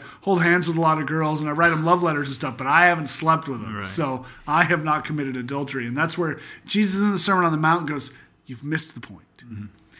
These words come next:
Speaker 1: If you look at a woman with lust, you've already committed adultery with her in your heart. Like, you have to understand that this wasn't just about the letter of the law.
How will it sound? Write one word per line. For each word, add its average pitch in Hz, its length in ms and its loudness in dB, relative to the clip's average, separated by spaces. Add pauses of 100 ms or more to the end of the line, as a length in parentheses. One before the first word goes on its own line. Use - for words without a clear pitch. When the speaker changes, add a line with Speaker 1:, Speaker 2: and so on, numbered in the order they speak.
(240)
Speaker 1:
If - 180 -20
you 185 60 -4
look 190 380 -2
at 175 80 0
a 156 40 -2
woman 143 380 -2
with 113 220 -12
lust, - 720 -14 (500)
you've 156 240 -10
already 175 220 -4
committed 156 380 -8
adultery 127 420 -10
with 110 160 -14
her 104 100 -14
in 95 80 -18
your 95 100 -16
heart. 98 440 -20 (840)
Like, 127 280 -12 (760)
you 147 80 -8
have 151 140 -8
to 202 60 0
understand 151 540 0
that 120 120 -10
this 143 200 -6
wasn't 165 360 -4
just 151 220 -6
about 147 300 -6
the 135 100 -8
letter 139 440 -2
of 120 160 -8
the 123 100 -10
law. 123 500 -8